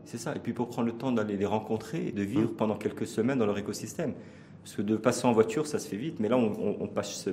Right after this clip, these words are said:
Speaker 1: par chaque mètre et chaque kilomètre de distance. Et on voit quels sont les enjeux de l'écosystème
Speaker 2: Et ça,
Speaker 1: pour mieux les accompagner.
Speaker 2: et ça concerne combien de, combien de jeunes, ça,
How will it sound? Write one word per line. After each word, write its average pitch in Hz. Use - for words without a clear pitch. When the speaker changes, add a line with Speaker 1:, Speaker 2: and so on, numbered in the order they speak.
Speaker 1:
par -
chaque 120
mètre 139
et 113
chaque -
kilomètre 110
de 101
distance. 135
Et -
on 101
voit 120
quels 120
sont -
les 104
enjeux 120
de 120
l'écosystème 113
Speaker 2:
Et -
ça, 113
Speaker 1:
pour 104
mieux 110
les 101
accompagner. 104
Speaker 2:
et -
ça 113
concerne 101
combien 101
de, 90
combien 101
de 92
jeunes, 104
ça, 98